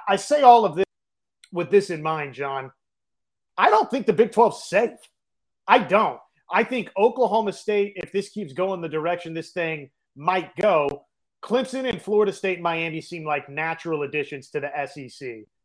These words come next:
right? If we keep adding teams. Oklahoma State would not be an unusual addition for the S E C either, because they pair obviously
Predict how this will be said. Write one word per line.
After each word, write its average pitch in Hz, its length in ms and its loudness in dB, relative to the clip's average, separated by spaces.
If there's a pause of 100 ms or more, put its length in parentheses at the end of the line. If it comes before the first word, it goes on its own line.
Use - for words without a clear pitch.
(160)
right? 165 360 2
If 160 140 -8
we 160 160 -8
keep 170 320 -12
adding 147 380 -4
teams. 123 420 -20 (640)
Oklahoma 262 520 2
State 254 360 -2
would 208 140 -2
not 220 280 -4
be 220 400 -10 (180)
an 196 180 -4
unusual 190 720 0
addition 180 420 -4
for 180 120 -8
the 175 160 -4
S 180 200 -6
E 165 100 -12
C 175 240 -12
either, 202 320 0
because 160 340 -10
they 160 140 -2
pair 175 320 -6
obviously 160 840 -4